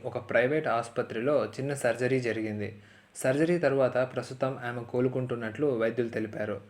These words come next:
ఇకపోతే శాలినికి సర్జరీ అయిన విషయం తెలుసుకున్న ఆమె భర్త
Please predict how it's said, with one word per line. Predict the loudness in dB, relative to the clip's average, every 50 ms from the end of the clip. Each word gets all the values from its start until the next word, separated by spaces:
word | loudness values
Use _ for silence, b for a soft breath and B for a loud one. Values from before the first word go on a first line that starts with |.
| b b b b b b b
ఇకపోతే | -4 0 0 4 6 6 6 6 4 2 2 0
శాలినికి | -2 0 2 4 4 2 2 0 -2 -2 -2 -2 -2
సర్జరీ | 0 -2 -2 0 2 4 6 6 6
అయిన | 4 4 0
విషయం | -2 -4 -4 -2 -2 -2 -2
తెలుసుకున్న | 0 -2 -2 -2 -4 -8 -6 -6 -4 -2 -2 -2 -4 -4 -6 -6
ఆమె | -6 -6 -6 -6
భర్త | -6 -6 -6 -6 -4 -2 -2 -2 -4